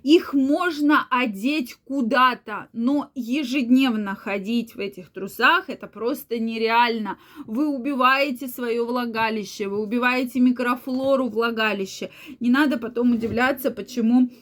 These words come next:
м, все, э, все проблемы так вот постоянно, постоянно, постоянно возникают. Следующий момент, да. Это прокладки ежедневные. Для женщин современных это бич.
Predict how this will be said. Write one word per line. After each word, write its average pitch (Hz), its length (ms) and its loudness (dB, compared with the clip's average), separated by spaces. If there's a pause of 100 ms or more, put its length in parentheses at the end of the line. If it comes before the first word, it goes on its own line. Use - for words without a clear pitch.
(180)
м, 214 280 -8
все, 262 460 2
э, 202 360 0
все 233 340 0 (180)
проблемы 254 640 2
так 233 360 0
вот 214 180 -8
постоянно, 226 480 -6
постоянно, 220 420 -6
постоянно 202 440 -4
возникают. 233 760 4 (440)
Следующий 285 800 2
момент, 196 680 -2
да. 269 340 4 (3000)
Это 262 380 2
прокладки 247 560 0
ежедневные. 185 640 -8
Для 220 260 -2
женщин 330 500 -2
современных 262 720 2
это 226 280 -4
бич. 196 400 -8